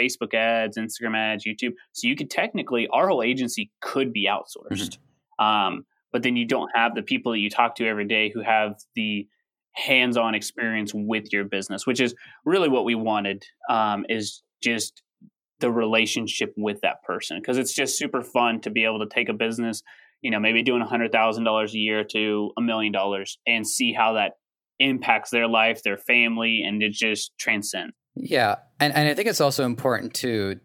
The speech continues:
Speaker 2: um, and we'll, we'll get into this too, because your, your brand has a, a key element of,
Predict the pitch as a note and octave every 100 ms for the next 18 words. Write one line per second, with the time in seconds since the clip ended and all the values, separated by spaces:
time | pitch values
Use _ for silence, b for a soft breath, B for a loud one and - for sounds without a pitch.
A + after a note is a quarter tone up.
0 | - A#2+ G#2+ G2+ F#2+ - A#2+ B2 B2+ A#2+
1 | C#3 D3 B2+ G#2+ - B2+ G#2+ F2 G#2+ G2
2 | F#2 - G#2+ G2 F#2+ F#2 G#2 F#2 G#2 G2
3 | G2 F#2 F#2+ G2 F#2 F2 F#2 F2+ - G2
4 | F#2 F#2 - - - - G#2+ G2 F#2+ -
5 | - G#2+ F#2+ F#2 F2+ F2+ F2 -